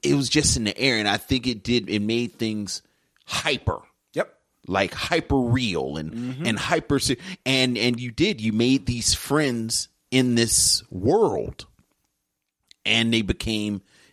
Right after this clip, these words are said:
Speaker 1: they were fast friends, but it was, it was real, and it happened quickly,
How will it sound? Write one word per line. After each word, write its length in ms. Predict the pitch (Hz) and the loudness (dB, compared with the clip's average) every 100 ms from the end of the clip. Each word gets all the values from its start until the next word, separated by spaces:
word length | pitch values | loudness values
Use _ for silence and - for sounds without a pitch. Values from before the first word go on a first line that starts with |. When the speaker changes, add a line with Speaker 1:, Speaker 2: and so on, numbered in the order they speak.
| _ | _
Speaker 1:
they 120 | 107 | -4
were 140 | 120 95 | -2 -4
fast 500 | - 180 190 185 - | -2 -2 0 -2 -4
friends, 380 | 135 120 117 - | -4 -4 -6 -4
but 220 | 110 - | -4 -2
it 60 | 113 | -2
was, 240 | 101 78 | -2 -6
it 120 | 123 | -4
was 260 | 98 92 - | -4 -4 -6
real, 540 | 92 127 123 69 - | -4 -2 -2 -6 -10
and 120 | - 98 | -8 -6
it 80 | |
happened 360 | 95 113 85 101 | -2 -4 -4 -10
quickly, 500 | - 151 - 139 120 | -4 -4 -2 -2 -2